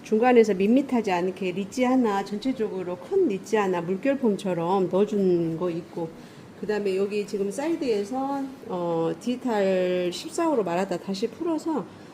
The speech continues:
사실은 세팅 이후로 돌아간 머리예요. 그래서 저도 고민 많이 하면서 한 머리예요. 그렇지. 그래서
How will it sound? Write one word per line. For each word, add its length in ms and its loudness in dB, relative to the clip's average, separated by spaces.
사실은 360 0
세팅 380 2
이후로 460 2
돌아간 420 -2
머리예요. 320 -2
그래서 240 -6
저도 240 -6
고민 300 0
많이 260 2
하면서 380 2
한 160 0
머리예요. 500 -4
그렇지. 340 -8
그래서 340 0